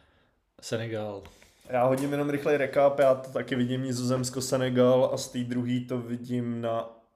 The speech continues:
Speaker 2: Anglii a Ameriku. Já tam dám
Speaker 1: Ty si
Speaker 2: ty
Speaker 1: myslíš fakt, že Američani
Speaker 2: Jo,
Speaker 1: postoupí, jo?
Speaker 2: jo. Docela mladý, nadějný tým, já jim docela věřím.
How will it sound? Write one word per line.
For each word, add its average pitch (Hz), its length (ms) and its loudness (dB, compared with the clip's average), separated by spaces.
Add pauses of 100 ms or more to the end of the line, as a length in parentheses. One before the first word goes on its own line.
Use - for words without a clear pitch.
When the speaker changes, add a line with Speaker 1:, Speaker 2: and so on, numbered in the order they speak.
(300)
Speaker 2:
Anglii 120 280 0
a 110 40 4
Ameriku. 104 540 -8 (600)
Já 117 140 -6
tam 120 160 -2
dám 120 100 2
Speaker 1:
Ty 120 60 0
si 139 60 -4
Speaker 2:
ty 131 40 -2
Speaker 1:
myslíš 127 280 -10
fakt, 123 120 -8
že 127 100 -6
Američani 123 480 -8
Speaker 2:
Jo, 113 80 4
Speaker 1:
postoupí, 104 380 4
jo? 107 220 -6
Speaker 2:
jo. 107 460 -2 (560)
Docela 139 300 0
mladý, 135 260 2
nadějný 135 400 -2
tým, 113 300 -8
já 113 120 0
jim 139 100 -2
docela 131 260 0
věřím. 110 400 -6